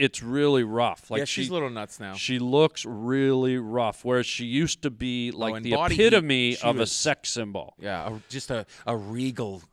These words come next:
Speaker 2: beautiful
Speaker 1: Oh.
Speaker 2: businesswoman.
Speaker 1: Oh, just so seductive. And she exuded that sexuality we were talking
Speaker 2: Yeah.
Speaker 1: about. And so there's a scene where they're having this wild, passionate affair,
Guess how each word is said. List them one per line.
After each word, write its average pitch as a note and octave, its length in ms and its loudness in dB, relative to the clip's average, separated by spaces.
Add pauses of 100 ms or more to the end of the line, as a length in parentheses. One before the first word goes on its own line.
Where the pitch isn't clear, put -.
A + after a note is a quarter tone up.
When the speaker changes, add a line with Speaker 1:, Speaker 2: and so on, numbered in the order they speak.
Speaker 2:
beautiful A#2+ 320 -2
Speaker 1:
Oh. D3 240 4
Speaker 2:
businesswoman. A#2 680 -2
Speaker 1:
Oh, C#3 300 0
just D3 320 -2
so C#3+ 240 4
seductive. B2 720 -2
And C#3 120 -4
she A3 220 4
exuded D#3 600 4
that A#2+ 180 -2
sexuality B2+ 720 0
we G#2+ 80 0
were G#2 80 -2
talking C3 400 -2
Speaker 2:
Yeah. E2+ 160 -4
Speaker 1:
about. G2 200 -2
And A#2+ 140 -4
so D3+ 100 0
there's C3+ 220 -2
a B2 80 -4
scene G#3+ 560 0
where C3+ 220 -2
they're C#3+ 180 -2
having D#3 300 -2
this A#2 180 -4
wild, C3 640 -2
passionate B2+ 640 -6
affair, G#2 720 -6